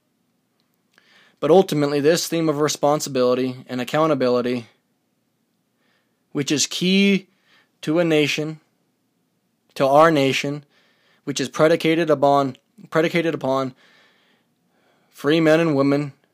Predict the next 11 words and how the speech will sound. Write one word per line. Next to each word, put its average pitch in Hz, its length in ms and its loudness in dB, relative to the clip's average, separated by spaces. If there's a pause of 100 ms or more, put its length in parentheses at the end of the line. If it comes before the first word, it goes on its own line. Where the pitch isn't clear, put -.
(400)
taking 156 300 0
accountability 156 600 2
for 156 180 -2
their 156 120 0
own 156 180 2
life, 127 480 -2 (3500)
has 139 200 -2
gone 147 240 4
astray, 143 560 0 (880)
and 123 120 -10
sadly, 151 600 2